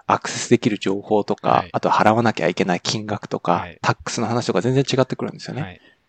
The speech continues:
Speaker 1: で、例えばどんなに現地の人と友達が持ってても、
Speaker 2: うん。
Speaker 1: その人たちはその移民として住んでる日本人である自分たちのその悩みっていうのは全く知らないので、相談できないんですよ。
Speaker 2: そうですね。
Speaker 1: うん。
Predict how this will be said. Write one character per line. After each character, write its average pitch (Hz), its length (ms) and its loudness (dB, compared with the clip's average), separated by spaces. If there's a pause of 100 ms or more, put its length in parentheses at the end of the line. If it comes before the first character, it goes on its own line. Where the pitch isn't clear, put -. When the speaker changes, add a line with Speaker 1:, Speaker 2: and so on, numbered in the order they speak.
(240)
Speaker 1:
で、 151 220 2 (520)
例 170 60 4
え 185 40 8
ば 156 80 4
ど 185 240 4
ん 208 40 4
な 190 100 6
に 135 80 6
現 123 300 6
地 120 100 0
の 98 220 -2
人 117 220 -4
と - 100 -12
友 104 220 -4
達 110 240 0
が 107 80 0
持 120 100 0
っ - 40 -2
て - 140 -10
て - 140 -12 (220)
も、 110 400 2
Speaker 2:
う - 20 -18
ん。 90 60 -20 (380)
Speaker 1:
そ 185 60 4
の 185 60 4
人 - 120 -8
た 135 140 6
ち - 120 0
は 101 120 6
そ 113 120 -2
の 101 280 -4
移 123 80 0
民 170 240 4
と 175 160 2
し - 100 0
て 160 320 8
住 160 220 0
ん 143 40 2
で 120 60 2
る 95 100 0
日 98 120 -2
本 127 260 0
人 123 180 2
で 98 120 2
あ 95 80 2
る - 60 -4
自 101 180 -4
分 117 180 2
た - 100 -4
ち - 140 -14
の 90 80 -12
そ - 140 -12
の 76 180 -14 (160)
悩 110 240 8
み 160 140 8
っ - 20 0
て - 140 -6
い - 20 -2
う - 20 -4
の 95 80 -4
は 98 120 -4
全 - 160 -2
く - 80 -4
知 - 180 0
ら 131 100 6
な 160 140 6
い 139 60 2
の 101 100 -6
で、 - 220 -2
相 170 160 4
談 170 120 8
で 165 80 8
き 151 80 4
な 113 80 0
い 95 40 -4
ん - 40 -6
で - 60 -12
す - 100 -12
よ。 - 60 -10
Speaker 2:
そ - 200 -12
う - 20 -12
で 90 80 -18
す - 120 -16
ね。 92 240 -12 (880)
Speaker 1:
う 117 100 -8
ん。 - 200 -6